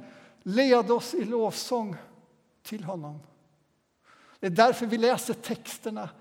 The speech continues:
om honom, stående inför honom. Det är därför vi bjuder in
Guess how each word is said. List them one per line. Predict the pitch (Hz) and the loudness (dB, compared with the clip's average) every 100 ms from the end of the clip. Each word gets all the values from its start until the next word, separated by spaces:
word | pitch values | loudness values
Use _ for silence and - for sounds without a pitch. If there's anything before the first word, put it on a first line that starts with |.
| - _ _ | -20 _ _
om | 202 208 | -6 -6
honom, | 165 147 160 139 - - | -6 -8 -10 -14 -20 -18
stående | - - 269 226 226 247 214 156 - - - - _ _ _ _ _ _ _ _ | -8 -2 0 0 0 0 0 -2 -4 -16 -20 -20 _ _ _ _ _ _ _ _
inför | 202 185 - 165 | -12 -10 -10 -10
honom. | 160 147 143 110 _ _ _ _ _ _ _ _ _ _ _ _ _ _ _ _ _ _ _ | -10 -12 -14 -18 _ _ _ _ _ _ _ _ _ _ _ _ _ _ _ _ _ _ _
Det | - | -12
är | 151 | 0
därför | 196 226 - 208 | 2 2 0 -4
vi | 190 208 190 - - _ _ _ | -2 -4 -6 -10 -20 _ _ _
bjuder | - 175 208 233 226 | -2 2 4 6 6
in | 214 226 220 147 | 4 2 0 -4